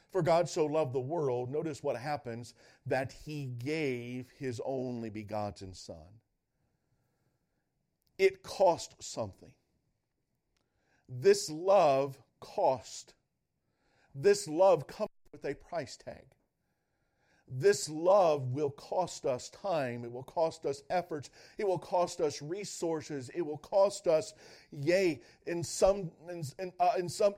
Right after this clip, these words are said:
instances through society, it has even cost one's life. It is truly is without, or excuse me, it is truly with cost.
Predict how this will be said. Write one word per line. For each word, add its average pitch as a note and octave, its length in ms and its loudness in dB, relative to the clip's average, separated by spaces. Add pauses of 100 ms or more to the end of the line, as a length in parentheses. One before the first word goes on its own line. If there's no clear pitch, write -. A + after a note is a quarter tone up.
instances F#3 840 -4
through F3+ 180 -10
society, F3+ 880 -2
it C#3+ 60 0
has D3 220 -2
even E3 360 -4
cost - 480 -2
one's D3+ 340 -8
life. E3 440 -2 (360)
It G3+ 200 4
is E3 200 -2
truly F#3 600 -4
is D3 160 -4
without, F3 720 -2 (1800)
or D3+ 140 -2
excuse G#3+ 200 -4
me, E3+ 120 -4
it F3 100 4
is F3 100 0
truly F#3 300 -6
with C#3+ 320 -6
cost. C3 560 -8